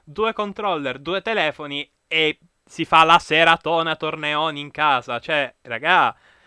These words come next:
questa è roba seria. Cioè, Konami con questa ha fatto esplodere un ordigno artigianale dentro la sede centrale dell'Electronic Arts che gestisce fifa. Cioè,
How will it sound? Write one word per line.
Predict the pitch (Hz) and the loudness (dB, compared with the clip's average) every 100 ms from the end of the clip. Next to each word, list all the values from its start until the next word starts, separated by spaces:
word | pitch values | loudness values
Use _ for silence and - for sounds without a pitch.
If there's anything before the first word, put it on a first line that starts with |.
| _ - | _ -2
questa | 147 180 196 | 0 2 4
è | 165 | 4
roba | 123 127 156 156 139 131 _ | 4 4 4 4 2 2 _
seria. | - - 160 127 147 135 123 117 110 _ _ _ _ | -20 -18 -6 0 2 2 0 -2 -4 _ _ _ _
Cioè, | 165 156 - _ _ | -4 -4 -6 _ _
Konami | - 120 117 190 247 | -14 -6 2 2 4
con | 170 139 135 | 2 0 0
questa | 151 202 - 185 | -2 -2 0 0
ha | - | 0
fatto | - 120 - - | -2 -2 -2 -6
esplodere | 123 - - 156 156 147 151 | -6 -6 -2 4 4 4 0
un | 147 151 151 151 | 0 -4 -6 0
ordigno | 147 139 127 147 165 160 151 | 0 0 -8 -10 -8 0 0
artigianale | 147 156 139 151 151 151 143 | 0 -4 0 2 6 4 4
dentro | 147 151 - 143 | 2 -2 0 4
la | 147 | 4
sede | - 147 147 | 2 -4 -4
centrale | - 143 139 147 143 | -4 -6 0 4 4
dell'Electronic | 139 139 139 135 - 143 139 - | 2 2 2 -2 -4 -4 -4 2
Arts | 139 139 - 127 | 4 4 0 -6
che | 131 | -6
gestisce | 139 - 135 - 127 | -8 -10 -12 -10 -10
fifa. | - 156 202 - 131 - _ - 180 | -8 -8 -6 -2 0 0 _ -20 -12
Cioè, | - 175 170 | 0 2 0